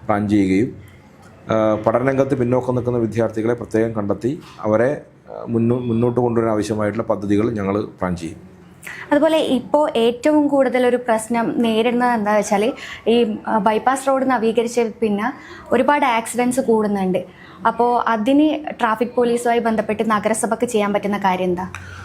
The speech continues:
Speaker 1: ആ, ആക്സിഡന്റ് കൂടുന്നത് പിന്നെ നമുക്ക് നമ്മുടെ ഈ ബൈപ്പാസ് റോഡിൻ്റെ മാത്രമല്ല, എല്ലാ റോഡും പുതിയതായിട്ട് മാറുമ്പോൾ, പ്രത്യേകിച്ച് മക്കാടം ടാറിങ്ങിലേക്ക് വരുമ്പോൾ ഉണ്ടാകുന്നൊരു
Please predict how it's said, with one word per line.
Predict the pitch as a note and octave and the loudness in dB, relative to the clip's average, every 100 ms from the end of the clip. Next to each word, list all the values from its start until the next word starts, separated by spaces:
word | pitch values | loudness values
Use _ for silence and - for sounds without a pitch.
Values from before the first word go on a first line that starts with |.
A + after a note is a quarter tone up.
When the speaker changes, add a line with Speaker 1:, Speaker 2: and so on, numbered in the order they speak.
| - - - - A#2 | -18 -20 -12 0 2
Speaker 1:
ആ, | G#2 G2+ G2 E2+ - - - - G#2+ | 4 2 0 -2 -4 -4 0 2 2
ആക്സിഡന്റ് | G#2+ - B2+ C3 | 2 0 2 2
കൂടുന്നത് | B2+ A#2+ B2+ C3+ C#3 C3 C#3 A#2+ - - _ _ _ - | 4 2 4 2 2 4 4 2 -2 -16 _ _ _ -2
പിന്നെ | C3 B2 A#2+ A#2+ A#2 A#2 - - | 0 2 2 2 0 -2 -10 -4
നമുക്ക് | A2 A2 A2 B2+ F#2 | 0 0 0 -2 0
നമ്മുടെ | A2 G#2+ A#2 A#2+ G#2 G#2 G2 F2+ | 0 0 2 0 -2 -4 -4 -4
ഈ | F#2+ F#2+ | -4 -4
ബൈപ്പാസ് | F#2 G2+ G2+ A2+ - | 0 0 2 0 0
റോഡിൻ്റെ | A#2+ B2+ | -2 0
മാത്രമല്ല, | B2+ B2+ C3+ B2 C#3+ - | 0 0 -2 -2 -2 -4
എല്ലാ | G2+ A2 A#2+ | -4 0 2
റോഡും | B2+ B2+ C3+ D3 - _ _ _ - | 2 0 0 -4 -10 _ _ _ -6
പുതിയതായിട്ട് | A#2+ B2+ C#3 C3+ C#3 | 0 2 4 2 0
മാറുമ്പോൾ, | B2+ B2 A2 | 0 0 -2
പ്രത്യേകിച്ച് | A2+ A#2+ A#2+ | 0 -2 0
മക്കാടം | A#2+ A2 B2 B2 B2+ | -4 0 0 0 0
ടാറിങ്ങിലേക്ക് | A#2+ A#2+ B2 B2 | -2 0 -2 0
വരുമ്പോൾ | A2 A2+ A#2+ A2+ | 0 2 2 2
ഉണ്ടാകുന്നൊരു | A2 A2 A2+ A2+ B2 | 2 0 0 -2 -2